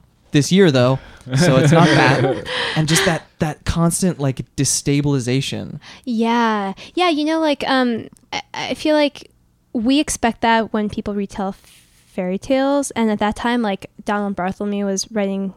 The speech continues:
Speaker 3: like, his takes on fairy tales
Speaker 1: Mm-hmm.
Speaker 3: and all these things. Like, uh, that was a graspable thing to play with in this m-,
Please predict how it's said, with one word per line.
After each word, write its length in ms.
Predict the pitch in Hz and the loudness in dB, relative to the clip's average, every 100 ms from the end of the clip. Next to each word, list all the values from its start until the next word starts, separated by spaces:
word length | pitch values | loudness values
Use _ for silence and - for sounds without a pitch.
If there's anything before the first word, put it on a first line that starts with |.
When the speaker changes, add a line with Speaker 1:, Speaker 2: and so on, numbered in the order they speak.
| - | -6
Speaker 3:
like, 220 | 196 - | -6 -6
his 140 | - - | -10 -8
takes 260 | 202 - | -8 -6
on 100 | 208 | -6
fairy 220 | 208 196 202 | -4 -4 -2
tales 420 | 135 123 135 151 | -4 -2 -2 -2
Speaker 1:
Mm-hmm. 80 | 208 | -4
Speaker 3:
and 60 | |
all 120 | 202 202 | -4 -4
these 200 | 208 - | -6 -6
things. 320 | 208 208 - - - - | -6 -6 -8 -16 -20 -8
Like, 240 | 226 214 - | -4 -4 -2
uh, 380 | 220 220 214 202 - _ _ _ | 0 2 2 -2 -8 _ _ _
that 400 | 214 208 226 202 | -12 -2 0 0
was 500 | 226 220 214 202 - - _ _ - | 2 2 2 -2 -6 -10 _ _ -6
a 80 | 233 | -4
graspable 1040 | - 202 185 - 240 240 233 226 208 - | -2 -2 -2 -2 -2 0 2 2 0 -4
thing 400 | - - 190 196 | -6 -6 -4 -4
to 100 | 202 | -8
play 240 | - 185 185 | -10 -6 -2
with 240 | 208 - | -2 -2
in 120 | 240 | -2
this 260 | 202 190 - - | -2 -4 -8 -8
m-, 180 | 202 | -6